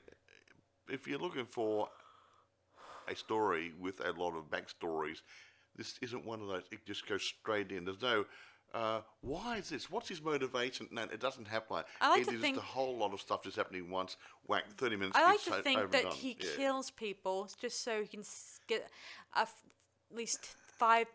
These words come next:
Speaker 2: minutes of alone time with his mother. Because in
Speaker 1: Yeah.
Speaker 2: that scene where he kills
Speaker 1: Well,
Speaker 2: the boy and puts it near the, um, the
Speaker 1: Well,
Speaker 2: remains of his dead
Speaker 1: yeah, he got a
Speaker 2: mother,
Speaker 1: bit of a
Speaker 2: it,
Speaker 1: shrine for
Speaker 2: we,
Speaker 1: his mother there, and I think, yeah, that
Speaker 2: and we
Speaker 1: may have
Speaker 2: get a
Speaker 1: something to do
Speaker 2: f-,
Speaker 1: with it.
Speaker 2: and we get, f-, say,
Speaker 1: It's
Speaker 2: five minutes of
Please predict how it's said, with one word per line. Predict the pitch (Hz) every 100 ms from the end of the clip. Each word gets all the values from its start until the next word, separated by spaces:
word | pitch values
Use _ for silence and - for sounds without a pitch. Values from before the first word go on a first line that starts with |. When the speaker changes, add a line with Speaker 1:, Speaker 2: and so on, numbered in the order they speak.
| -
Speaker 2:
minutes | 214 214 202 - -
of | - 202 180 190
alone | 196 262 370
time | 359 - 208 196
with | 196
his | 220
mother. | 226 302 320 165 156 - _ _ _ _ _ _ _ -
Because | - 90 - 294
in | 285
Speaker 1:
Yeah. |
Speaker 2:
that | 285 294
scene | - 294 254
where | 233
he | 214 220
kills | - 262 240 -
Speaker 1:
Well, | 170 -
Speaker 2:
the | 247
boy | 196 220 214
and | 220 214
puts | - 233 -
it | 240 196 202 190
near | 214 208
the, | 202 196
um, | 190 185 - - -
the | 214
Speaker 1:
Well, | 208
Speaker 2:
remains | 196 196 202
of | 208
his | 190 185
dead | - 196 185
Speaker 1:
yeah, | 202 254
he |
got | 175 185
a |
Speaker 2:
mother, | 185
Speaker 1:
bit | 123
of | 113
a |
Speaker 2:
it, | 226
Speaker 1:
shrine | 120 123 127
for | -
Speaker 2:
we, | 104
Speaker 1:
his | 95
mother | 101 110 101
there, | 87 87
and | 90
I |
think, | 92 120
yeah, | 135
that | 127 143
Speaker 2:
and | 143
we |
Speaker 1:
may | 247
have | 233
Speaker 2:
get | 233
a |
Speaker 1:
something | 220
to | 226
do | -
Speaker 2:
f-, | -
Speaker 1:
with |
it. |
Speaker 2:
and | 233
we | 226
get, | 247
f-, | 240 - - - - - -
say, | - 233
Speaker 1:
It's | 202
Speaker 2:
five | - 220 214
minutes | 208 208 196
of | - 202 190